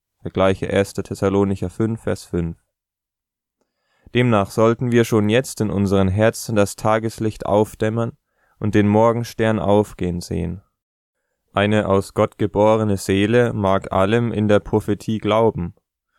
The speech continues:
und es ist gut, sie ganz zu beachten. Das ist indessen nicht genug.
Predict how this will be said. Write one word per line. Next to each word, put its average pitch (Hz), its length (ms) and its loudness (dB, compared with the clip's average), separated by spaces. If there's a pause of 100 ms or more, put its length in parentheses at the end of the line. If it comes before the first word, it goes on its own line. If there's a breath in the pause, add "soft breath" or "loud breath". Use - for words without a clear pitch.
(160)
und 107 140 -2
es 104 120 0
ist 113 220 -2
gut, 135 260 0
sie 98 160 -4
ganz 110 340 0
zu 101 200 -4
beachten. 92 680 -4 (840 soft breath)
Das 107 160 0
ist - 280 0
indessen 123 600 0
nicht 113 360 -4
genug. 95 600 -4